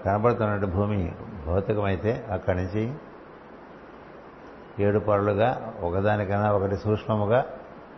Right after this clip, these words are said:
ఏడు పొరలతో అరవై నాలుగు వంతులు ఇంతకన్నా ఎక్కువగా ఉన్నట్టుగా తెలిపారు. ఏడవ పొరను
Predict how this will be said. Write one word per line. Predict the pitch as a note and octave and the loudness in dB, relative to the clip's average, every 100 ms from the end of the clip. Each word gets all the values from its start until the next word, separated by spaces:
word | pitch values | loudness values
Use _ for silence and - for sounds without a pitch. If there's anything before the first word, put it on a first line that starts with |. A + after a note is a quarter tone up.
| - - - - - - - - - - - - - - - - - - | -20 -20 -18 -18 -18 -18 -18 -18 -18 -18 -18 -18 -18 -20 -20 -20 -14 -2
ఏడు | G#2 G#2 | 2 4
పొరలతో | F2+ G2+ G2 F2+ A2+ - - | 4 4 4 2 2 0 -4
అరవై | F2+ F2+ F#2 F#2+ | 0 2 2 2
నాలుగు | F#2 F2+ F#2 F2+ G2 - - - G2+ | 4 4 4 2 -2 -8 -16 -14 -4
వంతులు | F#2+ G2+ A2 G#2+ | -2 0 0 0
ఇంతకన్నా | G2 E2+ F2+ F#2 G#2+ | -2 -2 0 2 0
ఎక్కువగా | F#2+ - G#2 G#2 | 0 0 4 4
ఉన్నట్టుగా | F#2 F2+ F2+ G#2+ | 2 0 -2 -2
తెలిపారు. | G2+ F#2 G2 F#2 - - - - - - - - - - - - - - - - - - - - - - - - - - - - D#3 D3+ C#3+ - - D3+ D3+ - - - - - - - - | -2 -2 0 -2 -4 -16 -18 -20 -20 -20 -20 -20 -20 -18 -18 -18 -18 -18 -20 -20 -20 -20 -18 -18 -18 -18 -18 -18 -18 -18 -18 -18 -18 -18 -18 -18 -18 -18 -20 -18 -18 -18 -18 -18 -18 -14 2
ఏడవ | A#2 A#2+ B2 | 6 10 8
పొరను | G2+ G2+ G#2+ C#3 - A2+ B2 | 8 4 4 2 -2 -2 -2